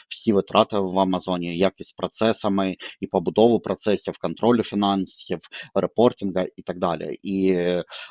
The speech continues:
Amazon також тут нам допомагає. І, як я і сказав, побудова гібридної інфраструктури також. І якщо у нас деякі сервіси на землі,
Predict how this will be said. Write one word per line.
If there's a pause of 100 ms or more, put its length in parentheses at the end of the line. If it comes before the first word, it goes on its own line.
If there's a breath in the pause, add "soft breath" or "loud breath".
Amazon
також
тут
нам
допомагає. (100)
І, (280 loud breath)
як
я
і
сказав,
побудова
гібридної
інфраструктури
також.
І
якщо
у
нас
деякі
сервіси
на
землі,